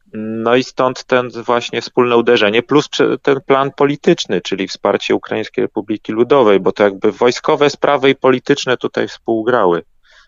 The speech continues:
ze sobą w tym, w tym, tej koncepcji wyprawy kijowskiej, ale troszkę się okazało tutaj, że bolszewicy w pewien sposób, trzeba przyznać, przechytrzyli Polaków i Ukraińców, bo wycofali się z Kijowa bez walki. Nie było tam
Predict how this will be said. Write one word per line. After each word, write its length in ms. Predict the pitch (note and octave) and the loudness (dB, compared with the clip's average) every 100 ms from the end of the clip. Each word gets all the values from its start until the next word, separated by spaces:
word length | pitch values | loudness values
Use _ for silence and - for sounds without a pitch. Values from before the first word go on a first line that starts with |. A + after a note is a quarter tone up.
| _ | _
ze 160 | G2 G2+ | -6 -4
sobą 360 | G#2 F#2+ F#2+ | -2 0 0
w 80 | - | -2
tym, 220 | - F#2+ - | -8 -10 -10
w 80 | |
tym, 220 | - G2+ F#2 | -14 -14 -12
tej 140 | - G2+ | -12 -10
koncepcji 600 | G#2+ G#2 G2+ F#2 - G2+ | -8 -6 -4 -4 -6 -8
wyprawy 420 | G2+ G2+ F#2+ G2+ | -4 -4 -4 -6
kijowskiej, 520 | - G2 F2+ - A#2+ | -2 -2 -2 -2 0
ale 200 | A#2+ B2 | 2 2
troszkę 480 | - D#3+ - - C3+ | 0 -4 -4 -6 -4
się 120 | C3 | -2
okazało 640 | B2+ B2 A#2+ C3 C3 A#2+ - _ _ - - _ - | 0 0 0 2 2 0 -4 _ _ -20 -20 _ -6
tutaj, 320 | C3 C3 A2+ | 0 2 4
że 140 | B2 | 2
bolszewicy 760 | A2+ B2 - B2 A#2 C#3 - B2+ | 2 2 2 -2 -2 -8 -4 -6
w 140 | - | -4
pewien 320 | - C3 C3+ | -2 2 2
sposób, 440 | A2+ - B2+ A#2+ A2 | 0 -4 -4 -4 -4
trzeba 240 | - A2 | 0 0
przyznać, 420 | - A#2+ A#2 A2 | -2 -6 -4 -4
przechytrzyli 800 | - - - - - B2 G2+ A#2 - _ _ _ _ _ - | -4 -8 -6 -8 -2 -2 0 -4 -8 _ _ _ _ _ -4
Polaków 480 | G#2 G#2+ - A#2+ A2+ | 0 0 0 -4 -4
i 40 | |
Ukraińców, 720 | G#2 A2+ G#2 G#2 - A#2+ A2 | -4 0 0 0 -6 -6 -2
bo 160 | G#2+ G#2 | -2 -2
wycofali 520 | A2+ - A#2 A#2+ B2+ | -2 -2 0 2 2
się 160 | - B2+ | 0 -4
z 80 | |
Kijowa 380 | - A#2+ A#2+ B2 | -2 -2 0 0
bez 180 | A#2+ A#2 | 0 -2
walki. 500 | B2 C#3+ A2 - F#2+ | 0 0 0 -4 -8
Nie 100 | F#2 | -6
było 280 | G#2+ A2 G#2 | 0 0 0
tam 260 | G#2+ G#2 | -2 -6